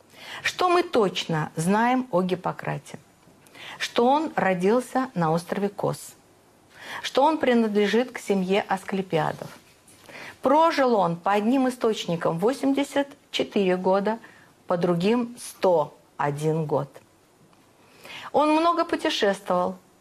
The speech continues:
Он был желаемым, э, врачом не только в храмах, где, э, куда его приглашали для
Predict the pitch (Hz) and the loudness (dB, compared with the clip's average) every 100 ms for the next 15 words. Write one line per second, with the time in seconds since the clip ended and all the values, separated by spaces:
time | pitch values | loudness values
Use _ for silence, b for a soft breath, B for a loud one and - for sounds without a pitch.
0 | _ _ _ - B B B B 240 262 | _ _ _ -20 B B B B 2 4
1 | 254 - 196 277 294 285 - 185 226 233 | 2 0 0 4 4 2 -2 0 2 4
2 | 262 277 262 262 247 233 - 196 196 196 | 2 2 0 0 -2 -6 -2 0 2 2
3 | - - _ _ _ _ _ _ 175 202 | -2 -10 _ _ _ _ _ _ -2 0
4 | 208 - 247 247 233 - _ _ 190 190 | 0 2 2 2 -2 -12 _ _ -4 0
5 | 277 - - - 185 185 190 196 - 175 | 0 0 -2 -4 -2 0 0 -2 -4 -4
6 | 175 185 190 B B B 165 160 160 190 | 2 2 0 B B B -4 -2 0 2
7 | 185 180 180 180 185 185 190 175 175 175 | 4 2 0 0 0 0 0 2 2 0
8 | 170 170 175 170 | -4 0 0 0